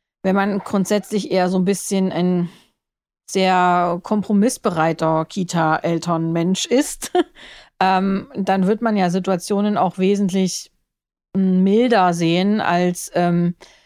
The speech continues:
jemand, der sehr ängstlich ist, der se-, selber, was die Kita betrifft, die Eingewöhnung betrifft, große Zweifel und Sorgen hat und so, dann machen einem ja die eigenen Gefühle auch manchmal so ein bisschen die, äh,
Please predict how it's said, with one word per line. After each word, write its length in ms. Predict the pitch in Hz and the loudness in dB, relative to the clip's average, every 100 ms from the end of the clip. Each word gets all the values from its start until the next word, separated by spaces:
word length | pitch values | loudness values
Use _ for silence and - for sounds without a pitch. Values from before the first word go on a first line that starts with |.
| _ - | _ -8
jemand, 340 | 202 190 180 180 | -2 0 0 0
der 240 | 175 175 | 0 2
sehr 200 | 185 185 | 0 0
ängstlich 480 | - 208 - 202 - | 2 0 -2 -4 -2
ist, 240 | 180 175 | -2 -2
der 200 | 185 175 | 0 0
se-, 180 | 170 156 - | 0 -4 -2
selber, 600 | 185 196 196 180 170 - _ - | 0 2 2 2 2 -4 _ -4
was 180 | 185 - | -4 -4
die 100 | 190 | -4
Kita 280 | 208 190 | -2 -2
betrifft, 420 | 180 180 - 175 - | -2 -4 -4 -4 -2
die 80 | |
Eingewöhnung 440 | 110 180 180 180 180 | -2 -2 0 0 -2
betrifft, 320 | 180 - 170 | -4 -6 -6
große 320 | - 185 190 | -4 -4 -4
Zweifel 520 | - 160 170 185 196 170 | -6 -2 -2 -2 -2 0
und 140 | 175 | -2
Sorgen 380 | 170 170 196 180 | 0 -2 -2 -2
hat 160 | 180 - | -4 -4
und 140 | 170 | -6
so, 160 | 185 175 | -2 -2
dann 180 | 175 - - - _ _ _ _ | -4 -6 -20 -20 _ _ _ _
machen 640 | - 202 - 202 214 - 196 | -18 -16 -4 0 0 -2 -4
einem 260 | 190 202 | -2 0
ja 100 | 196 | 0
die 140 | 185 156 | 0 0
eigenen 340 | 190 220 196 | 0 0 0
Gefühle 400 | 185 - 196 185 | 0 0 0 0
auch 80 | 165 | 0
manchmal 380 | 180 180 190 170 | 0 0 -2 0
so 80 | 165 | 0
ein 80 | |
bisschen 400 | 156 180 - 180 | -2 -4 -2 -2
die, 180 | 160 160 | 0 0
äh, 280 | 156 151 151 | 2 0 -2